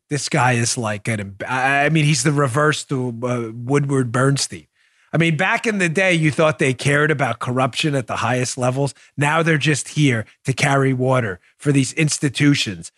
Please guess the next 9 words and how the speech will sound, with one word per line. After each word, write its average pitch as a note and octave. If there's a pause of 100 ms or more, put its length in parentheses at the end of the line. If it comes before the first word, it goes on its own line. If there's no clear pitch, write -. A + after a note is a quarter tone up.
(140)
that C3+
want C#3
to B2+
protect A#2
their G#2
own. F2+ (1500)
What A#2+
a F2
disgrace. -